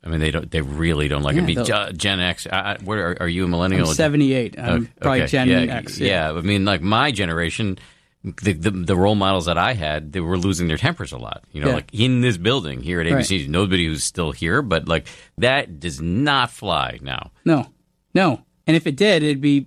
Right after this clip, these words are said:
Speaker 2: it'd be videoed and it'd be
Speaker 1: Yes,
Speaker 2: put on. <laughs>
Speaker 1: yes.
Speaker 2: It'd be over quickly. So I think this is such a good practice to say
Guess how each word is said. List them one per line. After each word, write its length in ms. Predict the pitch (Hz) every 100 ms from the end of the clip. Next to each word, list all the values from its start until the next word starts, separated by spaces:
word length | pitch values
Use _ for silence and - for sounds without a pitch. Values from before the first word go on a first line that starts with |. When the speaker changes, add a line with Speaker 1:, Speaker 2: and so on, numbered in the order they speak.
| -
Speaker 2:
it'd 160 | 151
be 140 | 139 135
videoed 500 | 147 151 131 127 139
and 100 | 131
it'd 100 | 131
be 100 | 131
Speaker 1:
Yes, 200 | 120 -
Speaker 2:
put 160 | 135 143
on. 60 | -
<laughs> 140 | 185 -
Speaker 1:
yes. 180 | 320 -
Speaker 2:
It'd 240 | 240 185
be 160 | 190 180
over 320 | 233 175 139 - -
quickly. 240 | 247 220
So 140 | 147 165
I 40 | 151
think 240 | 190 - - - - - _
this 300 | 170 165 170
is 340 | 220 180 151 - _ _ _ _
such 280 | - 196 202
a 40 |
good 260 | 156 170 147
practice 500 | 180 175 185 139 127
to 120 | -
say 480 | - 147 139 135 131